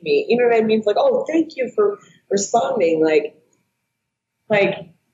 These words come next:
I should naturally respond to respectful people who, you know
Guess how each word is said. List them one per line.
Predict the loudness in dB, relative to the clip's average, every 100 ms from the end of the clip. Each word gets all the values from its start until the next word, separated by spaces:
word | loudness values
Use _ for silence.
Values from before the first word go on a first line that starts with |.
| _ _ _ _ _ -2
I | 0
should | 2 0 0
naturally | 2 0 0 0 0 0 -8 _ _ _ _ -6
respond | -2 -2 0 2 2 0 -6
to | -2 0 2 0 0
respectful | -2 0 -2 -2 -2 2 2 2 0 0
people | -2 2 2 2 0 -2
who, | -2 2 2 2 0 -4 -10 -10
you | -2
know | 0 2 2 0